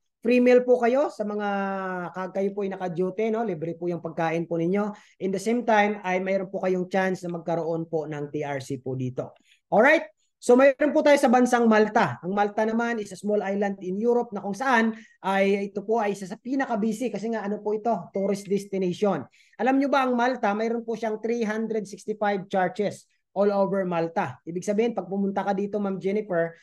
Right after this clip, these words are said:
sa loob ng isang taon ay talagang mag-iikot ka lang sa mga churches po dito kasi nga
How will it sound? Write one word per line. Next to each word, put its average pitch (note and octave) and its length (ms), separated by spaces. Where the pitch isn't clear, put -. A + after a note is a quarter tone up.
sa G#3 160
loob A3 240
ng G#3+ 80
isang G3+ 320
taon F3+ 400
ay F3 240
talagang E3+ 640
mag-iikot G#3 560
ka G3+ 80
lang G3+ 240
sa E3+ 160
mga E3+ 240
churches E3 400
po E3 160
dito E3 160
kasi D#3+ 160
nga E3+ 160